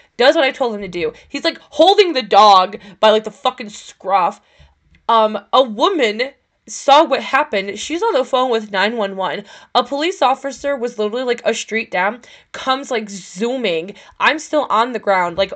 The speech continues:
I'm literally just, like, gushing blood out of my arm at this point. He pulls up. He's like, "Are you okay? What happened?" And I'm like, "Well, that guy's fucking dog attacked me."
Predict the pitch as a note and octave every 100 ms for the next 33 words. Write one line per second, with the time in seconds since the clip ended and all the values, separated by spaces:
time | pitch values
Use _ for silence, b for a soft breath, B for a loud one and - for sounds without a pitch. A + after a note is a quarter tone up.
0 | - G#3+ B3+ A3 A3 A3+ - G#3 F#3 -
1 | G3 G#3+ G3+ F#3 F3+ F#3 F#3+ F#3+ F3 F3
2 | F3+ F3 F3 F3 - F3 F3 F3 B B
3 | B B A#3+ G#3+ - C4 A3+ - B3 G#3
4 | - B B - B3+ B3 A#3 - - A3
5 | A#3 B3 A3 G#3+ E4 E4+ A#3+ G#3+ A3 F4+
6 | D#4+ D4+ D4 B B G#3+ G#3+ G3 F#3+ G#3
7 | A3 A3 - B3 A3+ G3 F#3+ B3 C#4 D4+
8 | C#4+ C#4 C4+ - B3+ B3+